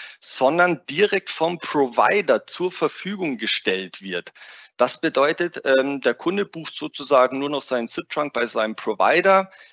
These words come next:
Der, der Provider stellt den S B C sozusagen schon zur Verfügung, ohne dass man noch zusätzlich was, äh, einprogrammieren muss.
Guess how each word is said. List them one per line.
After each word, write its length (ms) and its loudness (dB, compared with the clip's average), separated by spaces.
Der, 120 -4
der 300 0
Provider 580 0
stellt 420 2
den 120 0
S 280 -2
B 160 -4
C 260 -2
sozusagen 800 -4
schon 240 -4
zur 180 -4
Verfügung, 600 -2
ohne 260 0
dass 240 2
man 100 0
noch 140 -6
zusätzlich 720 -4
was, 260 0
äh, 240 0
einprogrammieren 800 -2
muss. 280 -2